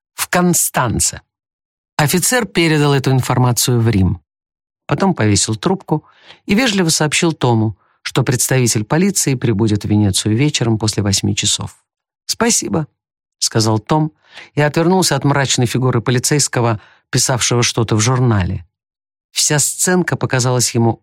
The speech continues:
очень скучной. Остаток дня Том провел в своем номере, спокойно размышляя,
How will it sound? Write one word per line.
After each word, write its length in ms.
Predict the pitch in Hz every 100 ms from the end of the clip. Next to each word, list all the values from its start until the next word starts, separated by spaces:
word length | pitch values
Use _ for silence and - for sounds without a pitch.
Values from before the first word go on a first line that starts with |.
| -
очень 460 | 151 151 - 131
скучной. 920 | 120 - - 104 - - 95 98 92 _ _ _ _ _ _ _ _ _ _ _ _ _ _ _ _ _ -
Остаток 420 | - 220 214 202
дня 200 | 233 233
Том 260 | - 175
провел 280 | 165 160 151
в 60 | 135
своем 340 | - 143 147
номере, 300 | 170 165 135
спокойно 500 | 127 - 127 143 127
размышляя, 800 | 120 113 120 - 147 147 131 110